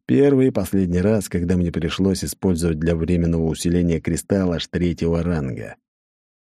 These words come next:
Так что я положил ладонь на голову медведя, а в другой руке зажал сияющую биту.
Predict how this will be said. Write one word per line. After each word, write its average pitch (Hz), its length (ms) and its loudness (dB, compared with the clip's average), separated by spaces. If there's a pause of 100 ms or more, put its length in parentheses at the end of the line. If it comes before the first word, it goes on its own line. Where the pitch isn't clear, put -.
(140)
Так 64 160 0
что - 140 -2
я 67 80 0
положил 71 400 0
ладонь 71 320 0
на 73 140 0
голову 78 360 0
медведя, 85 600 0 (240)
а 92 120 0
в 107 40 2
другой 107 340 4
руке 101 320 0
зажал 90 420 0
сияющую 82 640 0
биту. 78 460 -6